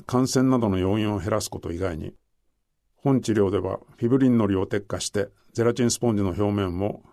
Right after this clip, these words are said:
フィブリンのりの膜で被覆することにより、一定期間足場を固定し、ゼラチンスポンジ内部の湿潤状態を保ち、外部から隔絶された培養環境を作り出しております。例えるならば、ビニールハウスのビニールの役目でございます。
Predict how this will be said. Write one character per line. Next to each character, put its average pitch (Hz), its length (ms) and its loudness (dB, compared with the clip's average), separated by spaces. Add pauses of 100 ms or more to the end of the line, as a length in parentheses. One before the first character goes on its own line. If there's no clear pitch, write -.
フ - 120 -6
ィ 120 60 -2
ブ 135 80 4
リ 135 100 6
ン 110 240 2
の 104 160 -2
り 95 80 -2
の 90 140 -4
膜 98 300 -2
で 120 200 -2
被 - 160 -4
覆 117 220 -2
す - 100 -2
る 123 80 0
こ 120 100 -2
と 104 120 -2
に 92 60 -6
よ 80 80 -8
り、 82 180 -10 (240)
一 104 100 -2
定 107 240 -2
期 - 140 -12
間 98 320 -6
足 101 180 -4
場 117 120 2
を 107 100 0
固 107 120 -6
定 101 200 0
し、 117 300 -2 (460)
ゼ 120 100 0
ラ 123 100 4
チ 123 100 0
ン 127 80 4
ス - 80 -4
ポ 135 140 2
ン 113 60 4
ジ 98 120 -2
内 113 180 2
部 95 80 -2
の 92 140 -4
湿 - 300 -4
潤 123 240 2
状 113 180 0
態 95 140 -8
を 82 100 -8
保 98 220 -4
ち、 - 240 -10
外 107 320 -2
部 95 100 -6
か 95 100 -6
ら 104 200 -2 (160)
隔 104 200 -8
絶 123 200 0
さ 123 100 -2
れ 117 100 0
た 104 280 -4 (260)
培 101 200 2
養 101 120 4
環 98 220 -4
境 113 140 0
を 135 60 -2
作 - 180 -4
り 98 60 -4
出 92 120 -4
し - 60 -12
て - 240 -16 (140)
お - 80 -12
り - 80 -6
ま - 120 -12
す。 - 180 -16 (760)
例 107 80 -2 (120)
え 110 40 4
る 101 180 2
な 92 120 -4
ら 90 120 -8
ば、 104 300 -2
ビ 95 180 -4
ニ 127 120 4
ー 139 40 4
ル 143 100 4
ハ 131 140 0
ウ 110 80 0
ス 110 140 -6
の 107 200 -2
ビ 92 220 -4
ニ 131 100 2
ー 123 40 2
ル 113 80 -4
の 113 220 -2
役 95 240 -8
目 113 100 0
で 117 80 -2
ご 82 100 -6
ざ 85 120 -10
い 82 60 -10
ま - 120 -14
す。 - 200 -18